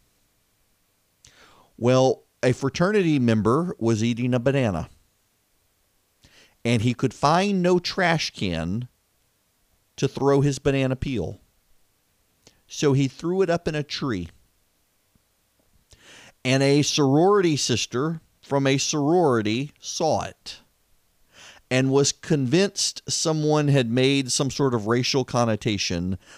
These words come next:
by putting a banana peel in a tree. And in order to have a safe space for the students affected by the banana peel being in the tree, they have canceled the retreat,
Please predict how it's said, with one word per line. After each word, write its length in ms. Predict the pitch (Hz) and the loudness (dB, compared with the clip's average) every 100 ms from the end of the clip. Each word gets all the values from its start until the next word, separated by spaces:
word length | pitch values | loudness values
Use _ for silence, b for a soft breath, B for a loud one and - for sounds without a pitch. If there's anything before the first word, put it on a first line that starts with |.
| B | B
by 220 | 80 110 | -2 0
putting 400 | 110 143 131 131 | 2 0 0 0
a 80 | 123 | 0
banana 800 | 101 117 113 120 131 123 117 113 | 0 0 2 2 2 2 0 0
peel 560 | - 123 113 107 107 107 - | -4 -2 0 2 2 -2 -4
in 160 | 110 | -2
a 80 | 104 | -2
tree. 480 | 90 - 90 78 87 _ _ _ _ _ _ _ _ _ _ _ B B B B _ | -4 -6 -6 -8 -16 _ _ _ _ _ _ _ _ _ _ _ B B B B _
And 580 | 120 117 120 120 117 - - _ _ _ _ | 0 2 4 4 2 -4 -8 _ _ _ _
in 180 | 143 135 | 0 2
order 420 | 123 160 180 180 | 4 4 4 2
to 160 | 165 175 | 2 2
have 260 | 151 143 | 4 4
a 140 | 139 131 | 2 2
safe 400 | - 160 165 160 | 0 0 0 -2
space 500 | - - 143 151 - | -4 2 2 2 -2
for 220 | - 143 | -2 -2
the 120 | 117 | 0
students 540 | - - 143 117 127 - | -4 -4 0 0 0 -4
affected 720 | - - 151 - - 147 120 | -6 0 -2 0 -6 -6 0
by 180 | 123 | 2
the 140 | 123 117 | 2 0
banana 420 | 120 120 123 117 | 0 0 0 -2
peel 380 | 107 117 104 104 | -4 -4 0 0
being 280 | 107 113 107 | -2 -2 -2
in 180 | 107 | -4
the 60 | 101 | -6
tree, 520 | - - 95 80 85 b b b b b _ _ | -10 -6 -6 -6 -10 b b b b b _ _
they 260 | 120 120 110 | -2 0 2
have 200 | 117 - | 0 -4
canceled 840 | - 151 151 - 139 131 113 107 | -4 -2 -2 -4 -4 -4 -6 -4
the 100 | 110 | 0
retreat, 840 | 113 110 - - 120 82 _ - | 2 0 -4 -6 -6 -8 _ -18